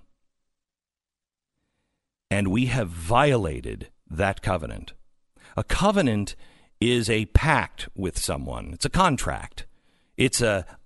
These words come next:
"I'll do this, and if I do this,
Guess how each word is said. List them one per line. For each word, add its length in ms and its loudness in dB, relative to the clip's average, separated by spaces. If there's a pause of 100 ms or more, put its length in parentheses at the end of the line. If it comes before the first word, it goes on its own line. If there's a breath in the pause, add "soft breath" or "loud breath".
"I'll 300 4
do 280 0
this, 600 -2
and 300 -4
if 260 2
I 220 2
do 260 -2
this, 560 -4